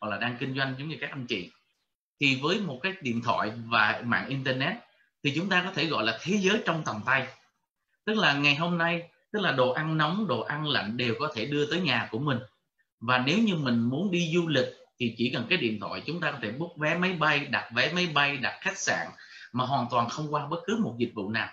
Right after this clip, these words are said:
Rồi thậm chí những cuộc giao dịch hàng triệu đồng cũng có thể dùng một chiếc điện thoại có thể giao dịch. Thì mình thấy rằng là cái sự ảnh hưởng của một cái điện thoại nó liên can tới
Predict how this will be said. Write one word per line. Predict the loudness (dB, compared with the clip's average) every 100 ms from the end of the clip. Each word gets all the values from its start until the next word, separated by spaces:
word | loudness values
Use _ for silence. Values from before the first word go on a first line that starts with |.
| -10 _ _ _ _ _ _ _
Rồi | -2 0
thậm | 2 0
chí | 2 4 4
những | 2
cuộc | 0 -4
giao | -2 -2 0
dịch | 0 0 -4 _ _
hàng | -2 0 2
triệu | 2 2
đồng | 0 -2 -6 _ _ _
cũng | -4 -2
có |
thể | 0 0
dùng | 0 0
một | -2
chiếc | -4 -2
điện | -2 -2
thoại | -4 -4
có | -4
thể | -4
giao | -4 -4
dịch. | -4 -6 -10 _ _ _ _ _ _ _ _ _ -8
Thì | -4
mình | 0
thấy | 0
rằng | 2
là | 2
cái | 0
sự | 0 -2
ảnh | -2
hưởng | -2 -2 -2 -4
của | -4
một | -4 -4
cái | -2
điện | -2 -2
thoại | -4 -6 -10 -14
nó | -6 -2
liên | 0 -2
can | -2 -4 -2
tới | -4